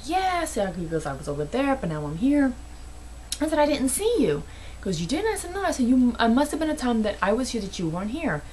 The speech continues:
So anyway, but I bought these rings for a dollar.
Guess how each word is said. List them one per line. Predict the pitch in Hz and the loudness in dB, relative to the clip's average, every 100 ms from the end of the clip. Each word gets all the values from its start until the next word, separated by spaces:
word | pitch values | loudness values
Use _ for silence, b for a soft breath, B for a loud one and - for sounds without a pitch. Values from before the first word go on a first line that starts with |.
| B B B | B B B
So | - 185 175 | -6 0 2
anyway, | 175 147 143 131 - - - B B B | 2 0 -2 -4 -10 -16 -14 B B B
but | 214 202 - - - - | 6 6 4 -14 -6 0
I | 190 | 4
bought | 214 208 | 4 2
these | 240 233 | -2 0
rings | 170 170 | -2 -2
for | - - | -2 -4
a | - | -2
dollar. | 247 294 294 - | -2 -4 -4 -8